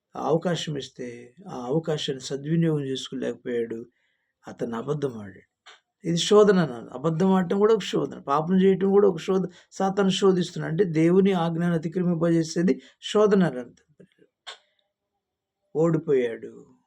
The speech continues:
అవకాశం ఇచ్చిన దాన్ని సద్వినియోగం చేసుకోలేకపోయాడు, చెప్పలేకపోయాడు, "అయ్యా, నేను కొంచెం తెచ్చుకున్నాను వెండి బంగారాలు, అందుకోసం వెళ్ళానయ్యా, నన్ను క్షమించమని" అడిగితే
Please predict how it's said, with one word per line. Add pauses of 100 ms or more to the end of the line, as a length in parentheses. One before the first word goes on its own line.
(280)
అవకాశం
ఇచ్చిన
దాన్ని
సద్వినియోగం
చేసుకోలేకపోయాడు,
చెప్పలేకపోయాడు,
"అయ్యా,
నేను
కొంచెం
తెచ్చుకున్నాను (640)
వెండి
బంగారాలు, (1500)
అందుకోసం
వెళ్ళానయ్యా,
నన్ను
క్షమించమని"
అడిగితే